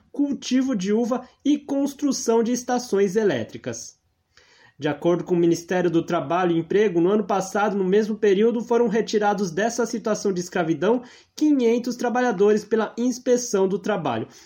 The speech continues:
O resultado deste ano é atribuído à maior atuação da fiscalização realizada em conjunto com as Polícia Federal,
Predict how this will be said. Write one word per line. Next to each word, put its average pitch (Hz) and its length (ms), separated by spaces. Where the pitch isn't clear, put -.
O 175 100
resultado 160 640
deste 160 340
ano 208 240
é 220 140
atribuído 226 640
à 233 100
maior 233 340
atuação 233 520
da 220 120
fiscalização 247 960
realizada 208 540
em 220 60
conjunto 190 520
com - 80
as 147 120
Polícia 143 420
Federal, 131 640